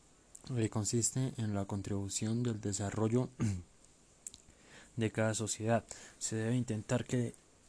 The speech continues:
en el desempeño económico también se cuidan los valores sociales y los personales, que se consideren fundamentales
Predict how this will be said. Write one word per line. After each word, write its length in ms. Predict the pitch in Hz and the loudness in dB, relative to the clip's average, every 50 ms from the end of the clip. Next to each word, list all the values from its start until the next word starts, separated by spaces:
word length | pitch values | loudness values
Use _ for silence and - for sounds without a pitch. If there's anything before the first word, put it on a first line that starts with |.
| - - - - - - - - - - | -20 -20 -20 -20 -20 -20 -20 -20 -14 -2
en 180 | - 123 117 113 | 0 2 2 4
el 220 | 107 104 104 98 | 2 2 0 0
desempeño 640 | 101 107 104 - 104 98 98 - 110 110 117 117 120 | 0 -2 -2 0 -2 -2 -2 -4 -2 0 0 2 0
económico 680 | 117 - - 107 107 104 107 110 113 110 - 131 123 | 0 0 -2 -4 -2 0 0 0 0 0 2 0 0
también 360 | 123 - 104 104 101 104 104 101 | 0 0 -2 -2 0 -2 -2 -2
se 120 | 107 101 | -4 -6
cuidan 280 | - - 110 107 104 104 | -4 -2 -2 -2 0 -2
los 140 | 101 98 | -2 -2
valores 360 | 98 95 92 98 101 101 101 - | -2 -4 -2 0 0 0 -2 -2
sociales 720 | 104 92 - - - 107 110 117 131 135 139 139 - - - - | -2 -4 -4 -4 -2 -2 0 0 0 0 0 -2 -6 -8 -14 -10
y 120 | - 117 113 | -4 -4 -2
los 180 | 110 107 - | 0 -2 -2
personales, 760 | - 101 92 - - 87 92 95 107 107 95 92 - - - - - - - - - - - - - | -2 -2 -2 -2 -2 -2 -2 -2 -2 -2 -4 -6 -12 -14 -18 -20 -20 -20 -20 -20 -20 -20 -20 -18 -8
que 100 | - 117 | -4 -2
se 160 | 107 110 104 | -2 -2 -2
consideren 640 | - - 104 101 - - 104 101 104 104 113 117 110 | -2 -2 0 2 2 2 2 0 0 0 0 0 0
fundamentales 880 | - 107 101 92 92 92 90 90 - - 110 117 117 123 131 - - | -2 -2 -2 -2 -2 -2 -4 -6 -2 0 2 2 2 2 0 -2 -4